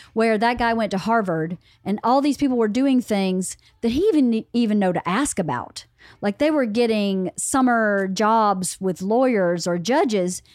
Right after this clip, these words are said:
and he didn't even know that job existed. So he didn't even know to look, to start looking for those summer intern jobs. Someone had to say, "Hey, listen, this is how this works." And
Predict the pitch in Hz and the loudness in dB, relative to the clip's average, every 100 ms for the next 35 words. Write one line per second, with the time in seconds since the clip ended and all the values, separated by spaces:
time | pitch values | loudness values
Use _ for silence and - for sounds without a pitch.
0 | _ 233 254 370 466 403 277 247 233 214 | _ -2 0 0 0 2 4 4 4 2
1 | 214 208 208 196 170 170 196 - - 131 | 0 0 0 0 -2 -4 -2 -4 -4 -8
2 | - - - - - 262 320 370 294 277 | -8 -14 -20 -16 -4 0 0 2 0 0
3 | 233 214 208 208 - 185 202 262 480 240 | -2 -2 0 -2 -2 -4 -2 2 4 4
4 | - - - - - - _ - - 240 | 2 -6 -20 -20 -20 -20 _ -8 -2 0
5 | 220 277 453 - 359 233 - 214 185 180 | 0 2 2 2 2 2 0 -2 0 0
6 | 170 - 202 185 - 175 175 170 156 - | -2 -2 -2 -2 -2 -4 -4 -4 -6 -6
7 | 185 170 170 151 160 311 339 302 269 220 | -4 -2 -2 -4 -4 0 2 2 0 -2
8 | - 254 208 - - - 311 320 349 247 | -2 0 0 -6 -12 -4 0 0 0 -2
9 | 226 262 294 285 262 262 220 - 196 254 | 0 0 -2 -4 -2 0 -2 -4 -2 0
10 | 190 - - - - - - - - 233 | 0 -4 -10 -10 -12 -18 -20 -20 -6 0
11 | 247 | 0